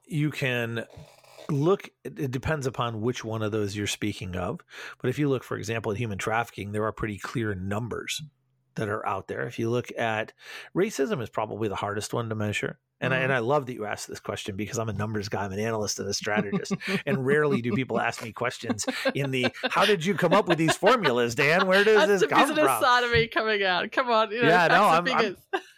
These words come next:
Speaker 1: Well, and, and it, and then when people, the rare people who do ask the questions are always a little surprised when I actually have answers and didn't just pull it out somewhere. Uh,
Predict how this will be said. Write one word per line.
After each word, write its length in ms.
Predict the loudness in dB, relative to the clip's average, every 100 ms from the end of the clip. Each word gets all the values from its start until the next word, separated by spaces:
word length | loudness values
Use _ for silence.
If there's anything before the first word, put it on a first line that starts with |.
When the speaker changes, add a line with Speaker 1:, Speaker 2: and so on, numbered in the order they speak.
| -20 -4 0
Speaker 1:
Well, 180 | 4 6
and, 140 | 6
and 160 | 4 4
it, 240 | 4 2 0
and 120 | 2
then 140 | 4 4
when 160 | 2
people, 580 | 2 2 4 2 0 2
the 140 | 2
rare 260 | 2 4 4
people 280 | 2 2 2
who 80 | 2
do 120 | 2
ask 160 | 0
the 80 | 0
questions 440 | 0 0 0 -2 2
are 100 | 4
always 220 | 4 2
a 40 |
little 140 | 2 0
surprised 460 | 0 0 0 0
when 100 | 0
I 60 | 0
actually 360 | 0 0 0 2
have 160 | 0
answers 380 | 0 -2 0 -2
and 100 | 0
didn't 220 | -2 -2
just 200 | -4 -6
pull 220 | -6 -4 0
it 80 |
out 200 | 0 0
somewhere. 440 | -2 -2 0 -2 -4 -6 -6 -6 -6 2
Uh, 260 | 2 2